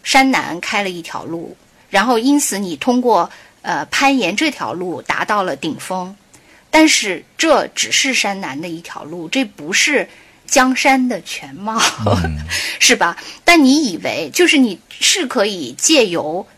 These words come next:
Speaker 1: 这条路，借由这个手段和这个方法去登顶，但是它不是世界的真相。
Speaker 2: 嗯。
Speaker 1: 如果你太坚信这个就是世界的真相，这也是一种偏颇。
Speaker 2: 对。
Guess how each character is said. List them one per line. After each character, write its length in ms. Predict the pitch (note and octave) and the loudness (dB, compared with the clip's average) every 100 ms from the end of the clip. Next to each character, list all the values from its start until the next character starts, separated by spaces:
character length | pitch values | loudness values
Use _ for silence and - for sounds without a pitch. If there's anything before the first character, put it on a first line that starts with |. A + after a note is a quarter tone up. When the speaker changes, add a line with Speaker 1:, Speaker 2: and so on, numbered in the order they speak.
| _ | _
Speaker 1:
这 140 | - C4+ | -2 -2
条 240 | - C#3+ | -2 -4
路， 340 | G3+ C4 F#3 | -2 -2 -2
借 320 | D3+ - C#4+ G#3+ | -2 0 2 2
由 320 | D#3 E3+ G#3 | 0 -2 -2
这 180 | G#3 B3+ | -4 -2
个 120 | G3+ | 0
手 260 | - D3+ | 0 -4
段 240 | - A3+ G#3 | -2 -2 0
和 80 | G3 | -2
这 140 | B3 | -2
个 100 | F#3+ | -2
方 260 | - C4+ C#4+ | -2 -2 0
法 300 | F#3+ - - - - | -2 -6 -12 -16 -6
去 120 | C#4 | -4
登 280 | A#3 E4 E4 | 0 2 2
顶， 380 | C#4+ D3 C#4 D#4+ - - | 0 -8 -10 -12 -14 -8
但 180 | - D4+ | 2 4
是 240 | D4 - F#3+ | 4 0 -4
它 200 | - B3 | -6 -6
不 240 | B3 D3 D#3+ | -8 -12 -2
是 260 | - C#4+ | 0 2
世 220 | A3 - F#3 | 0 -2 -2
界 180 | F#3+ | -4
的 100 | D3+ C3 | -4 -4
真 260 | A#3+ B3 | 0 0
相。 320 | B3 C#4 G3 | 0 0 0
Speaker 2:
嗯。 160 | A2 F2 E2 - | -2 -4 -8 -2
Speaker 1:
如 140 | C#4+ | 0
果 100 | E4 | 4
你 240 | E4 A#3+ - | 4 4 0
太 300 | - D4+ C4+ | -6 -2 -2
坚 300 | - D#4 D4+ | 0 4 4
信 240 | D4+ D#4 A3+ | 4 2 2
这 200 | D#4+ B3+ | -2 -2
个 120 | D3+ | -4
就 240 | - D4 | -2 -2
是 160 | A#3 F3 | 0 -2
世 220 | - F#3+ | -2 -2
界 140 | F#3 | -6
的 100 | F3 | -6
真 220 | E3+ G3+ G#3+ | -8 -8 -4
相， 200 | G#3 F3 | -4 0
这 100 | D4 | -2
也 240 | A3 D#3+ | -2 -4
是 220 | - - C4 | -2 0 -2
一 100 | G#3+ | -4
种 220 | - - | -8 -10
偏 260 | - F#3+ F3+ | -8 -8 -10
颇。 360 | - F3 D#3+ | -10 -10 -6
Speaker 2:
对。 180 | - F#2 | 0 -2